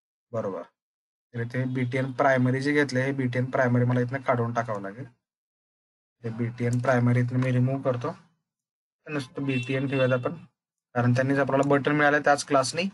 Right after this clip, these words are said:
बीटीएन primary मी इथनं काढून टाकतो. बीटीएन primary मी इथनं काढून टाकलाय. Save करतो आणि इथे येऊन परत एकदा run करतो. आपल्याला default हे असं दिसतंय.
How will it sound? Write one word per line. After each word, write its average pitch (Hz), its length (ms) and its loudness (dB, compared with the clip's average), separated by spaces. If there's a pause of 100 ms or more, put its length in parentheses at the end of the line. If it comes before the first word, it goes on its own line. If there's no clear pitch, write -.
(800)
बीटीएन 127 420 -2
primary 123 440 2
मी 127 220 0
इथनं 120 300 -4 (720)
काढून 113 340 0
टाकतो. - 320 -16 (1400)
बीटीएन 120 400 -6
primary 117 360 -4
मी 117 80 -6
इथनं 120 220 -8
काढून 120 320 -2
टाकलाय. 123 300 -4 (600)
Save 139 320 -4
करतो 143 340 -2
आणि 143 160 -2
इथे 143 180 -4
येऊन 151 140 -2 (240)
परत 131 180 -8
एकदा 127 200 -2
run 131 280 -4
करतो. 139 380 -8 (1500)
आपल्याला 139 300 0
default 151 360 0
हे 165 60 4
असं 120 200 0
दिसतंय. - 320 -10